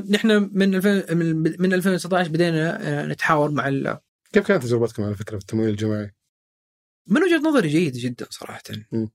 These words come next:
Speaker 1: يعني
Speaker 2: في، أحس في نظرة عامة لأي شركة تنطرح هناك إنها شركة يائسة ولا رخيصة ولا كذا. أحس من الناس اللي في البزنس على الأقل.
Speaker 1: شوف، يعرف إنه رأس المال جبان،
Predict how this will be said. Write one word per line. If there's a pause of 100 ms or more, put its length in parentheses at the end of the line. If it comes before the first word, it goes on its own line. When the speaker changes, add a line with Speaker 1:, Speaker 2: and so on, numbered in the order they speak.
Speaker 1:
يعني
Speaker 2:
في،
أحس
في
نظرة
عامة (420)
لأي
شركة
تنطرح
هناك
إنها
شركة
يائسة
ولا
رخيصة
ولا (560)
كذا.
أحس (440)
من
الناس
اللي (560)
في
البزنس
على
الأقل. (600)
Speaker 1:
شوف،
يعرف
إنه
رأس
المال
جبان،